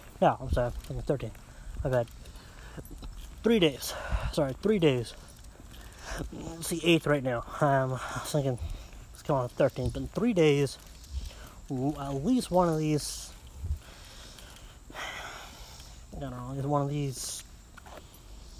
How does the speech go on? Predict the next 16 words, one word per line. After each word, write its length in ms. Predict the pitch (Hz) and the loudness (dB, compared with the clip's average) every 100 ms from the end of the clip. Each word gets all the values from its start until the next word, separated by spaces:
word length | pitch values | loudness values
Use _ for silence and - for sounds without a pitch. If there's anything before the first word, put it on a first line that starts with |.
| - | -2
items, 500 | 143 151 143 139 127 | 4 6 6 2 0
missions, 560 | 127 147 - 139 131 123 | 2 2 2 -2 0 0
what 140 | 135 | -2
have 280 | - 156 127 | 2 2 2
you, 200 | 127 131 - | -2 -6 -4
is 140 | 147 - | -6 0
going 240 | 156 156 | 0 0
to 160 | - 143 | -2 -2
hint 360 | 139 127 - - - - - - - - | 0 -2 -6 -16 -16 -16 -16 -16 -16 -16
towards 260 | - 147 135 | -2 -2 2
the 80 | 143 | 2
next 320 | 127 123 - | 2 0 -2
D 140 | 139 | -4
L 120 | 123 117 | -2 -2
C. 360 | - 156 120 - - - - - - - - - | 0 0 0 -10 -16 -18 -16 -16 -16 -16 -16 2
But 180 | 175 165 | 4 4